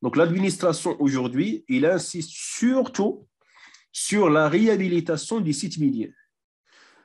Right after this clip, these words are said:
Et il y a même des cas, donc personnellement, j'ai travaillé sur une étude de la réhabilitation, euh, voilà, d'un grand, un très grand site minier.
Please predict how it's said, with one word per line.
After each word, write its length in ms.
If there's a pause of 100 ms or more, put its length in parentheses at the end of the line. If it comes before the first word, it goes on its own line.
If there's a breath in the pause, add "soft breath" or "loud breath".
(160 soft breath)
Et 200
il 120
y 60
a 100
même 300
des 160
cas, 340
donc 280
personnellement, 680
j'ai 140
travaillé 480
sur 320
une 140
étude 540 (140)
de 240
la 200
réhabilitation, 1000 (720 soft breath)
euh, 880
voilà, 260
d'un 220
grand, 480
un 160
très 280
grand 220
site 320
minier. 480